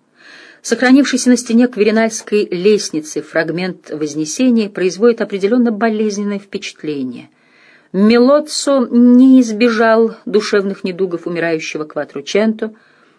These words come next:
породнивших прелесть его искусства с прелестью Боттичелли, Леонардо, Эрколе Роберти, Брамантино и даже Беллини и Джорджоне. Новая эпоха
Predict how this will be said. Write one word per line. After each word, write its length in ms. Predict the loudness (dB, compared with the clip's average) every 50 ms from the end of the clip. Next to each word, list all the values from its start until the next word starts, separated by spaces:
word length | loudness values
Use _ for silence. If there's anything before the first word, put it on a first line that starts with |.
| _ _ _ _ _ _
породнивших 640 | -2 -2 -2 0 2 2 0 0 0 -2 -4 -6 -4
прелесть 640 | -2 0 2 4 4 4 2 0 -4 -8 -10 -10 -10
его 180 | -8 -6 -6 -8
искусства 600 | -8 -10 -12 -12 -10 -8 -8 -8 -8 -10 -12 -12
с 120 | -12 -12 -12
прелестью 540 | -8 -6 -6 -6 -6 -8 -10 -14 -14 -14 -12
Боттичелли, 800 | -12 -14 -14 -14 -12 -10 -8 -6 -6 -8 -10 -14 -18 -20 _ _ _ _ _ _ _ _ _ _ _
Леонардо, 720 | -8 -6 -6 -4 -6 -6 -8 -8 -12 -14 -18 -20 -20 -20 _ _ _ _ _ _ _ _ _ _ _ _
Эрколе 520 | -4 -4 -4 -4 -6 _ -12 -12 -10 -10 -10
Роберти, 720 | -10 -10 -8 -8 -8 -10 -10 -16 _ -20 -20 -18 -18 -20 -20 _ _ _ _ _ _ _ _ _ _ _ _ _ _ _
Брамантино 800 | -6 -4 -2 0 0 0 -2 -4 -6 -8 -8 -6 -4 -4 -4 -4
и 180 | -4 -4 -6 -6
даже 440 | -4 -4 -2 -2 -2 -2 -2 -4
Беллини 680 | -4 -2 -4 -6 -4 -6 -6 -6 -6 -4 -4 -4 -4 -4
и 180 | -6 -8 -10 -10
Джорджоне. 880 | -8 -6 -4 -4 -4 -4 -6 -6 -6 -4 -4 -4 -6 -8 -10 -10 -14 _ _ _ _ _ _ _ _ _ _ _ _ _ _ _ _ _ _ _ _ _ _ _ _ _
Новая 540 | -10 -6 -4 -2 -2 -2 -2 -4 -6 -8 -8 -10
эпоха 640 | -12 -14 -10 _ -4 -2 -2 -4 -6 -12 -16 -18